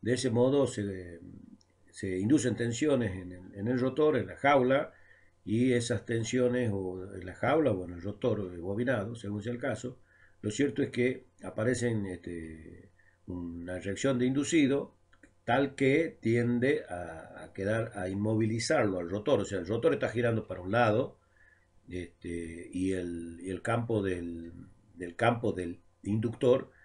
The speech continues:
es un campo continuo, entonces ese giro pretende alinearse con el campo del inductor, o sea, pretende sujet-, el, el, es como que el,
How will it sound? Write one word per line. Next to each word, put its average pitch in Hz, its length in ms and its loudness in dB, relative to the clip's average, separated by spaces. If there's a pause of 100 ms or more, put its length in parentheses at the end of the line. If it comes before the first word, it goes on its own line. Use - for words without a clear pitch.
(160)
es 98 100 0
un 98 140 -2
campo 104 300 -4
continuo, 98 580 0
entonces 101 480 -2
ese 98 680 0
giro 135 440 2 (760)
pretende 131 960 4
alinearse 123 720 2
con 87 200 -6
el 87 80 -12
campo 101 300 -4
del 92 140 -4
inductor, 104 460 0
o - 20 -12
sea, - 180 -8
pretende 113 480 -2
sujet-, 110 440 -6
el, 92 260 -8
el, 90 300 -10
es 107 160 -4
como 107 340 -2
que 92 140 -10
el, 87 220 -10